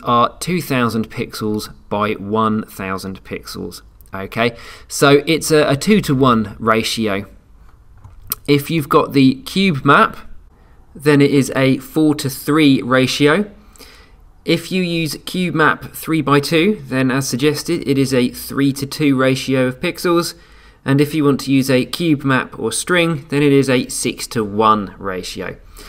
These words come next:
Now, all of that information can be found in the help file for spherical camera anyway. So just make sure that it's on lat and long, okay, and I've got my custom settings that I want. Look through the camera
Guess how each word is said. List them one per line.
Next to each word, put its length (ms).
Now, 240
all 200
of 80
that 240
information 560
can 160
be 160
found 340
in 160
the 80
help 300
file 400
for 260
spherical 560
camera 440
anyway. 500
So 440
just 160
make 160
sure 160
that 100
it's 160
on 240
lat 280
and 120
long, 480
okay, 300
and 80
I've 220
got 160
my 320
custom 460
settings 520
that 120
I 80
want. 340
Look 360
through 220
the 80
camera 640